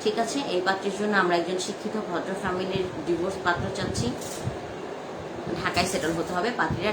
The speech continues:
ঢাকায় সেটেল। পাত্রীদের হোম ডিস্ট্রিক্ট হচ্ছে কুষ্টিয়া। ঠিক আছে? তো এই হচ্ছে আমাদের আজকের লাইভ। আমরা দুইটা প্রোফাইল নিয়ে আলোচনা করলাম। এখান থেকে যদি প্রোফাইল পছন্দ হয়ে থাকে, অবশ্যই আমাদেরকে জানাবেন এবং আমাদের অফিস ভিজিট করতে পারেন। অফিস হচ্ছে ঢাকা উত্তরা সেক্টর সেভেন,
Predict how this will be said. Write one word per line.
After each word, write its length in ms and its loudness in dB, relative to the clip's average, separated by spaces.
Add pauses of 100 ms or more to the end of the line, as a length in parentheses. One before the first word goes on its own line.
(120)
ঢাকায় 300 0
সেটেল। 380 2
পাত্রীদের 360 2
হোম 120 2
ডিস্ট্রিক্ট 360 -4
হচ্ছে 160 -6 (100)
কুষ্টিয়া। 380 -4 (520)
ঠিক 160 0
আছে? 240 0 (340)
তো 200 4
এই 260 8
হচ্ছে 220 2
আমাদের 260 6
আজকের 440 6
লাইভ। 260 4
আমরা 420 6
দুইটা 240 2
প্রোফাইল 280 0
নিয়ে 140 2
আলোচনা 540 4
করলাম। 320 4
এখান 240 0
থেকে 300 -2
যদি 60 2
প্রোফাইল 420 2
পছন্দ 420 0
হয়ে 120 4
থাকে, 300 -2 (420)
অবশ্যই 400 4
আমাদেরকে 400 4
জানাবেন 480 4 (420)
এবং 340 2
আমাদের 280 6
অফিস 300 2
ভিজিট 300 0
করতে 220 0
পারেন। 300 4
অফিস 320 2
হচ্ছে 200 -2 (100)
ঢাকা 300 4
উত্তরা 400 0
সেক্টর 320 -4
সেভেন, 480 2